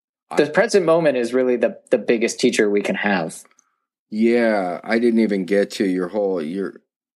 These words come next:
Speaker 2: empiricist blog and what that meant, and <laughs> we're not gonna have
Speaker 1: Oh.
Speaker 2: time. It's killing me.
Speaker 1: <laughs>
Speaker 2: Um,
Speaker 1: We'll have a
Speaker 2: but
Speaker 1: new, we'll have
Speaker 2: you
Speaker 1: to
Speaker 2: gotta,
Speaker 1: do
Speaker 2: you gotta check out Glenn's blog. We'll talk about that at the end. All right. Um,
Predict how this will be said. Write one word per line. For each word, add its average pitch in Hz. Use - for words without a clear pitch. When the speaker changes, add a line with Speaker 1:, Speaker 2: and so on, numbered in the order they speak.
Speaker 2:
empiricist 104
blog 98
and 92
what 104
that 95
meant, 98
and 95
<laughs> -
we're 151
not 135
gonna 127
have 131
Speaker 1:
Oh. 151
Speaker 2:
time. 117
It's 170
killing 165
me. 123
Speaker 1:
<laughs> 160
Speaker 2:
Um, 139
Speaker 1:
We'll 147
have 175
a 185
Speaker 2:
but 185
Speaker 1:
new, 190
we'll 175
have 190
Speaker 2:
you 277
Speaker 1:
to -
Speaker 2:
gotta, 175
Speaker 1:
do 160
Speaker 2:
you 151
gotta 156
check 151
out 135
Glenn's 123
blog. 110
We'll 113
talk 117
about 113
that 110
at 104
the 113
end. 110
All 135
right. 127
Um, 127